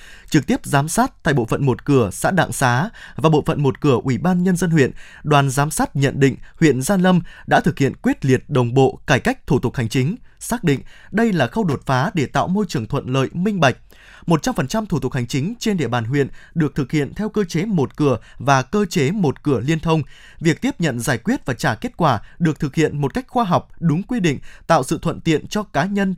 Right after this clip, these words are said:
tổ chức đến giao dịch. Đoàn giám sát cũng cho rằng, mặc dù điểm số và chỉ số cải cách hành chính của huyện cải thiện hơn so với giai đoạn hai nghìn không trăm mười sáu hai nghìn không trăm hai mươi,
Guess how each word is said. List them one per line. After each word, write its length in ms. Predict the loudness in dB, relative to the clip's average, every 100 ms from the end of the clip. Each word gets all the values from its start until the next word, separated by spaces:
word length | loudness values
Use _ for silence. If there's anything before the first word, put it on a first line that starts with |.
| -2
tổ 140 | -4
chức 300 | -4 -8 -6
đến 260 | -2 -2 0
giao 180 | -4 -2
dịch. 200 | -2 -4 -14 -20 -20 -14
Đoàn 240 | 0 0 2
giám 180 | 0 -2
sát 340 | -4 -4 -2
cũng 240 | -2 -2
cho 200 | -2 -4
rằng, 220 | 0 -2 -2 -8 -16 -2
mặc 220 | 0 0
dù 220 | 0 2
điểm 220 | 2 0
số 320 | 0 0 0 0
và 80 | -2
chỉ 180 | -2
số 260 | -2 0 0
cải 180 | -2 -4
cách 140 | -4
hành 140 | -4 -4
chính 200 | -6 -4
của 160 | -2
huyện 240 | -2 -2 -4
cải 240 | -4 -2
thiện 260 | -2 -4 -2
hơn 260 | -2 0 -2 -4 -8
so 200 | -2 0
với 220 | 2 2
giai 120 | 0
đoạn 200 | 0 0
hai 140 | 0
nghìn 140 | -2 -2
không 140 | -4
trăm 180 | -2 -2
mười 120 | -2
sáu 360 | -2 0 0 -2 -8 -4
hai 140 | 0
nghìn 180 | 0 0
không 160 | -2
trăm 140 | -2 -2
hai 100 | 0
mươi, 240 | 2 0